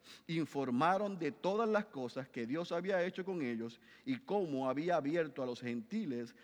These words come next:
la puerta de la fe. Y se quedaron mucho tiempo con los discípulos.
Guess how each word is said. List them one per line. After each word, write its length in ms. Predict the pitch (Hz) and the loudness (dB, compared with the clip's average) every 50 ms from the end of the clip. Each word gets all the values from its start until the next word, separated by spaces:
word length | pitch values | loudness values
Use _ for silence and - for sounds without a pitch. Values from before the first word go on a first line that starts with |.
| - _ | -18 _
la 180 | - 113 117 110 | -2 0 0 0
puerta 680 | 110 - - 147 165 151 139 113 - - 113 107 104 104 | -2 -2 2 4 4 4 4 2 -2 -2 -2 -2 -2 -4
de 160 | 107 113 117 | -2 -2 -2
la 120 | 110 107 113 | -2 -2 -4
fe. 240 | - 120 120 117 - - _ _ _ _ _ _ _ - - | -4 -6 -6 -6 -8 -14 _ _ _ _ _ _ _ -10 -8
Y 60 | 117 | -6
se 200 | - - 117 - | -4 -4 -4 -2
quedaron 480 | 113 110 107 131 147 156 165 165 165 165 | -2 0 2 4 4 4 4 0 -2 -2
mucho 260 | 175 170 - 196 185 | -2 -2 -2 -2 -4
tiempo 540 | - 123 113 110 104 - - 113 107 107 - _ _ _ _ _ _ _ | -2 -2 -2 -2 -2 -4 -6 -8 -8 -8 -10 _ _ _ _ _ _ _
con 260 | - 139 127 127 123 | -4 -2 -2 0 0
los 260 | 120 120 120 117 117 - | 0 -2 -4 -6 -8 -8
discípulos. 720 | 123 117 - - 107 95 - 92 87 87 87 - - - | -10 -8 -6 -6 -8 -8 -8 -12 -14 -14 -14 -16 -20 -20